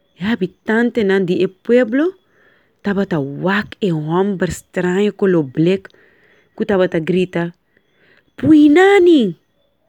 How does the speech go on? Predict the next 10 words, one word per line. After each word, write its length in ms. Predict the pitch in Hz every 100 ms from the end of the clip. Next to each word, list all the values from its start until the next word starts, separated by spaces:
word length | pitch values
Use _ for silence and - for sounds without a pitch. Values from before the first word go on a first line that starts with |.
| _ _ _ _ _ _ _ _ _ _ _ -
Di 180 | 185 - _ _
con 240 | 320 339 370 440 _ _ _ _
e 100 | 427
taba 260 | 440 415
ta 120 | 381
bisa 340 | 269 339 320 330
nan, 320 | 262 247 254 _ _ _ _ _
"Bon 440 | 156 151 214 220 220
bini." 540 | 247 240 240 196 180 _ _ _ _ _ _ _ _ _ _ _ _ _ _ _ _
Con 260 | 381 403